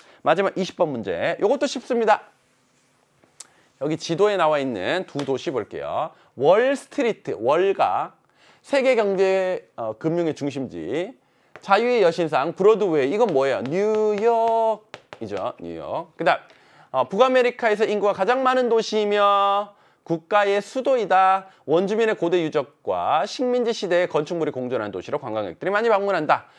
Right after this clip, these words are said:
여기 딱 보면 멕시코의 점이 찍혀 있잖아요. 멕시코의 약간 남부 쪽입니다. 그쵸? 여기 바로 뭐예요? 멕시코 시티. 사실 이것도 얼마나 쉽습니까? 왜냐면 멕시코에 점 찍어놓고 이 나라의 수도래요. 그러니까 멕시코 시티죠. 네.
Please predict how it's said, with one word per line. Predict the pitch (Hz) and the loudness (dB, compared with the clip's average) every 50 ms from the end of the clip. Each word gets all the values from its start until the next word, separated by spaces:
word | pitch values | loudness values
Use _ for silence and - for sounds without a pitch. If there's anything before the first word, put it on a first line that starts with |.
| - - _ - | -20 -2 _ 4
여기 | 226 254 | 4 6
딱 | - 294 262 - | 6 4 4 4
보면 | 254 247 202 147 | 2 2 4 2
멕시코의 | 143 156 - - - - 294 - _ - 320 277 269 269 - | 2 2 0 -2 -4 -4 -4 -4 _ -2 0 2 2 2 2
점이 | - 175 170 202 214 | 0 0 0 0 -2
찍혀 | 214 240 240 - 277 220 | -4 -6 -4 -2 -2 -2
있잖아요. | 165 - 123 92 95 | 0 -2 -4 -4 -2
멕시코의 | 117 151 156 - 233 - - - 220 180 165 | -2 -2 -2 -2 -6 -4 -2 -2 0 0 -2
약간 | 196 - - _ - 254 254 | -4 -10 -8 _ -2 0 0
남부 | 208 135 120 156 165 208 208 | 0 0 -2 -2 -2 -4 -4
쪽입니다. | - 175 151 127 110 107 90 80 | -2 -2 -2 -2 -4 -4 -6 -8
그쵸? | 85 87 - 85 82 95 135 165 - - - - - | -8 -10 -10 -6 -4 -2 -2 -2 -4 -10 -18 -8 -2
여기 | 156 180 196 208 | 0 2 4 4
바로 | 208 190 180 | 4 4 4
뭐예요? | 160 135 143 160 165 175 196 220 240 247 - - - - - _ _ _ - - | 4 4 4 4 4 4 4 2 2 0 -4 -10 -18 -20 -20 _ _ _ -12 -4
멕시코 | - 180 180 170 - - 185 175 - - 240 247 | -2 0 0 0 0 -4 -4 -4 2 2 2 2
시티. | - - 247 247 - - - 220 214 220 185 - _ _ _ - - - - - - _ - - - _ _ - - - _ - - _ | 2 -2 -4 -4 -4 -4 -2 -2 -2 -2 -4 -8 _ _ _ -18 -16 -14 -16 -16 -16 _ -18 -18 -18 _ _ -18 -18 -16 _ -18 -18 _
사실 | - - 311 - - 320 | -8 -6 -2 0 2 2
이것도 | 226 285 294 - 220 | 2 2 4 4 4
얼마나 | 165 170 208 226 226 | 4 4 2 -2 -2
쉽습니까? | - 247 233 - 226 190 - 135 | -4 -8 -6 -4 -4 -2 0 0
왜냐면 | 120 135 165 196 208 190 214 226 185 113 - - - _ _ | 0 2 0 0 0 0 0 0 -2 -2 -4 -10 -20 _ _
멕시코에 | - 147 180 196 190 - - 294 240 - - 285 269 269 254 | 2 4 4 4 4 0 -2 -4 -4 0 2 2 4 4 4
점 | 180 180 165 165 | 2 0 0 0
찍어놓고 | - 214 240 214 202 151 131 - - 196 180 - | -2 0 2 2 2 2 0 0 0 -2 0 2
이 | 214 220 240 | 0 0 2
나라의 | 254 254 254 240 202 196 190 | 2 2 2 2 2 0 -2
수도래요. | - - 285 277 311 285 262 180 120 107 104 107 104 - | -2 -4 -4 -2 0 0 2 2 0 0 0 -2 -2 -4
그러니까 | 254 262 - - 269 | -4 -6 -4 -4 -4
멕시코 | 180 135 127 - 175 165 - 156 | -2 -2 -2 -4 -6 -4 -4 -6
시티죠. | 143 - 165 160 - 127 101 85 87 82 82 95 95 | -6 -6 -8 -10 -10 -12 -10 -8 -8 -8 -8 -8 -10
네. | 78 76 80 92 131 170 254 | -10 -10 -8 -6 -6 -8 -8